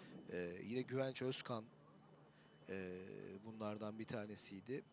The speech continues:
Ama dedim yani ilk günle ikinci günü birleştirerek totale bak-, baktığımız için de, e, şu anda, e, o vuruşlardan kenarda, e, yani on sekizinci delikte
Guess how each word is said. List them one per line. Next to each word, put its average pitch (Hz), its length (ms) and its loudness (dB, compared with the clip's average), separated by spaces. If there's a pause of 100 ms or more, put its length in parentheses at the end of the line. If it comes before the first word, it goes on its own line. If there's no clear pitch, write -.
(600)
Ama 170 320 6
dedim 185 220 0
yani 113 300 4 (160)
ilk 170 200 -4
günle 180 200 2
ikinci 165 320 0
günü 165 160 0
birleştirerek 160 540 6
totale 147 380 6
bak-, - 320 4
baktığımız 147 480 4
için 139 300 -2
de, 196 180 2 (180)
e, 117 280 -2
şu 151 200 0
anda, 143 380 2 (680)
e, 110 120 0
o 160 180 4
vuruşlardan 139 680 2 (1400)
kenarda, 143 560 6 (1040)
e, 110 260 0 (480)
yani 107 240 4
on 147 180 0
sekizinci 127 480 0
delikte 127 400 4